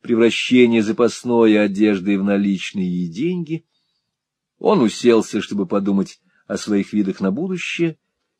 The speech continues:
которые, как и вид из окна, были в достаточной мере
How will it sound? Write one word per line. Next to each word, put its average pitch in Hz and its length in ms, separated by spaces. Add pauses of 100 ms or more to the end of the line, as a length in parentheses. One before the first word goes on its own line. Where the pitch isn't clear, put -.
которые, 98 360
как 101 180
и 120 60
вид 110 260
из 107 140
окна, 110 560
были 95 320
в 90 60
достаточной 139 640
мере 160 260